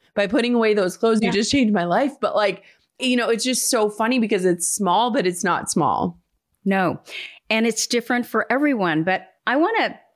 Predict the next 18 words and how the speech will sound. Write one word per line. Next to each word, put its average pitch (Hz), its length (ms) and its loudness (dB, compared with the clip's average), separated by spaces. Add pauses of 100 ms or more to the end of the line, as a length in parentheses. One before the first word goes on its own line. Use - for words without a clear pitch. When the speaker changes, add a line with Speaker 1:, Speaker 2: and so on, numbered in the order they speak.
(160)
Speaker 2:
repeat 220 460 -2
the 220 80 -2
words 214 320 0
back 180 300 -4
that 185 100 -2
you 165 140 2
said. 151 400 -4
Speaker 1:
Yeah. 180 300 0 (540)
Speaker 2:
I 202 140 -2
got 214 400 0
a 202 140 2
very 185 580 0
part-time 160 960 -2
nanny. 135 480 0
Speaker 1:
Yeah. 180 260 0 (1080)
Speaker 2:
That, 208 400 -2 (2750)
as 294 360 0
women, 190 540 -2